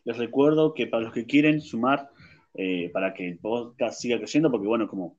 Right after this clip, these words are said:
algunos no saben, otros sí, yo grabo desde el celular, literal, no tengo ningún micrófono, nada. Eh, y la idea es profe-, hacerlo profesional. Eh, en mi Instagram está el C B U de Mercado Pago. Si quieren donar lo que quieran, cien pesos, cincuenta pesos,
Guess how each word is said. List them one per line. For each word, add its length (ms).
algunos 320
no 80
saben, 320
otros 240
sí, 160
yo 140
grabo 280
desde 140
el 60
celular, 480
literal, 440
no 120
tengo 220
ningún 640
micrófono, 520
nada. 280
Eh, 80
y 320
la 100
idea 260
es 180
profe-, 220
hacerlo 240
profesional. 500
Eh, 380
en 100
mi 480
Instagram 400
está 160
el 60
C 140
B 140
U 80
de 60
Mercado 380
Pago. 360
Si 200
quieren 400
donar 280
lo 80
que 140
quieran, 320
cien 220
pesos, 400
cincuenta 360
pesos, 400